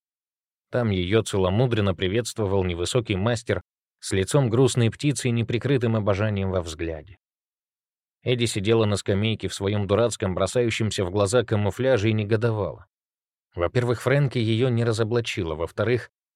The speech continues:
она оказалась любящей, верной, честной. Минуту спустя к лавке подошел мальчик, нет, юноша, хорошо одетый, пышущий иступленной энергией.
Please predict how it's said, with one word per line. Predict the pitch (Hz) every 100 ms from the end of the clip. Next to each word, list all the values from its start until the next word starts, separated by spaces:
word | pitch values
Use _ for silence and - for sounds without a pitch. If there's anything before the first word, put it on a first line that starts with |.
| _ _ _ _
она | - 87 104
оказалась | 101 95 113 110 -
любящей, | 90 110 104 - -
верной, | 80 92 101 87 78
честной. | - 101 - 90 92 _ _ _ _ _ _ _ _ _ _ _
Минуту | 87 101 151 147
спустя | - 123 - 143
к | 120
лавке | 127 - 104
подошел | 110 101 - 117
мальчик, | 98 95 87 - - -
нет, | 92 - - - _
юноша, | 98 110 113 90 - - -
хорошо | _ 90 92 147 113
одетый, | 90 135 - 82
пышущий | 143 151 113 - 104 92 - _
иступленной | 101 - 110 123 131 117 110 -
энергией. | 110 110 85 78 80